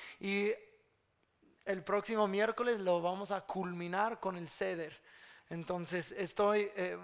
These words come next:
bueno, este, ¿qué pasa?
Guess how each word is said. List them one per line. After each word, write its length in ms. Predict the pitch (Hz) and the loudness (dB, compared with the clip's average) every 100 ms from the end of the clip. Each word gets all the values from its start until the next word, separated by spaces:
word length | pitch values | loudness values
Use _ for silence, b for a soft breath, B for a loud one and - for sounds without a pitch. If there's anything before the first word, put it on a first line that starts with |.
| 170 | -2
bueno, 260 | 175 214 156 - - | 2 4 2 -6 -10
este, 520 | - 175 - 190 160 - B B B B B B B B _ _ _ _ _ _ _ _ _ _ - _ _ _ _ _ _ | -4 -4 2 2 2 -4 B B B B B B B B _ _ _ _ _ _ _ _ _ _ -20 _ _ _ _ _ _
¿qué 120 | - 190 | -16 -6
pasa? 380 | 190 165 170 | -6 -6 -12